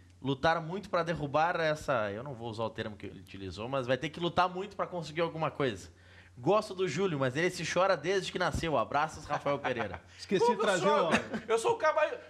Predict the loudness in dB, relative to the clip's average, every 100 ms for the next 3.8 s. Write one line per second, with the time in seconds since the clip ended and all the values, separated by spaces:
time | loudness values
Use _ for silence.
0 | -4 4 4 4 0 2 2 4 6 6
1 | 6 4 4 2 -2 -2 0 2 4 2
2 | -2 -4 -2 -2 -2 -4 -2 0 0 2
3 | 2 2 0 2 0 -4 -4 -6